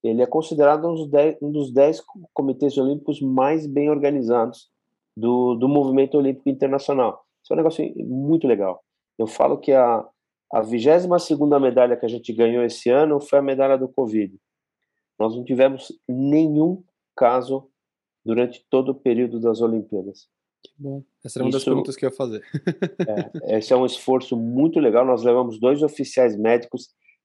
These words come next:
Speaker 1: específicos para o covid, que são, eram dois profissionais lá do H C, a Bia e a Rô. A Rô foi a responsável por organizar aquele voo humanitário que trouxe os brasileiros que estavam em,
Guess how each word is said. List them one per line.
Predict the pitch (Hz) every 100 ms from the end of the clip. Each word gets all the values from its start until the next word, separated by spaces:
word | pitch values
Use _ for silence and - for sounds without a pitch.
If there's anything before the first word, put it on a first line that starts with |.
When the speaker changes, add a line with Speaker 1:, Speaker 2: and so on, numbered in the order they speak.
| -
Speaker 1:
específicos | 147 160 - 135 - 156 156 135
para | - 131
o | 127
covid, | 110 117 131 135
que | - 123 120 _ _
são, | - 113 110 107
eram | 117 113
dois | 120
profissionais | - 120 123 120 113
lá | 117
do |
H | 110 104
C, | -
a | 131
Bia | 110 127 139
e | 120
a | 107
Rô. | 113 156 160 _ _ _ -
A |
Rô | 101 127
foi | - 127
a |
responsável | 127 123 123 127 127
por | 120
organizar | 123 123 113 123 131 - _ -
aquele | - 120
voo | 107 120 131
humanitário | 123 123 113 113 123 117
que | 113
trouxe | 120 117
os | 110
brasileiros | 107 113 110 120 113 113
que | -
estavam | 113 110
em, | 113 104